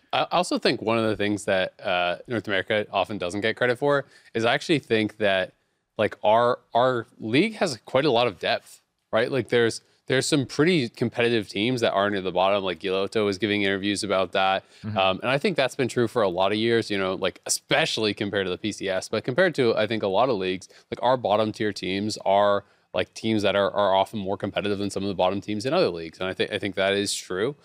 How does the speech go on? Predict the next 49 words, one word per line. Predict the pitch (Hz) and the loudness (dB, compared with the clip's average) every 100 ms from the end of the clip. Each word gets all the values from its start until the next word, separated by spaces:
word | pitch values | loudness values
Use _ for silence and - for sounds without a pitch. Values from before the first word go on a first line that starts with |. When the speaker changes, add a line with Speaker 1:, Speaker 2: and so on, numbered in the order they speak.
| - - - | -20 -16 -2
Speaker 1:
Um, | 95 92 95 95 - _ | 0 2 0 -4 -10 _
and, | 110 101 104 | 0 0 0
you | 101 | 0
know, | 95 | 2
like, | 95 - | 0 -2
for, | 101 82 | -4 -4
for | 104 | -4
River | 98 101 | -2 -4
coming | 98 101 95 | -4 -6 -4
over | 92 92 | -6 -4
from | 143 143 | -4 -2
P | 101 | -2
C | 87 92 | -4 -4
S, | 92 | -2
so | - | -4
it's | 90 - | -6 -4
like, | 90 - | -6 -2
yeah, | - 90 | -2 -2
okay, | 90 104 95 | -2 -2 -2
at | 87 87 | -2 -6
the | |
top, | - 139 113 101 _ _ - | -4 0 0 -2 _ _ -2
almost | 139 139 123 | 2 2 2
always | 117 107 | 2 2
in | 107 | -2
the | |
P | 92 104 | -4 -6
C | - 117 | 0 0
S, | 101 - | 0 -2
even | 120 113 | -4 -2
when | 104 | -4
we | |
look | 98 101 - | -4 -2 0
back | 95 - | -2 -2
to | 101 95 98 | -6 -4 -4
when | 95 | -6
it | 92 | -6
was, | 92 | -8
like, | 90 | -4
L | 117 120 | 0 0
M | 110 | 0
S | 107 | -4
and | 92 | -4
Flash | 107 110 - | 0 0 0
Wolves | 113 104 | -4 -2
and | 101 95 | -6 -2
stuff, | 104 98 - - _ | 0 0 -4 -20 _
it's | 110 - | -4 2
like, | 107 101 | 0 0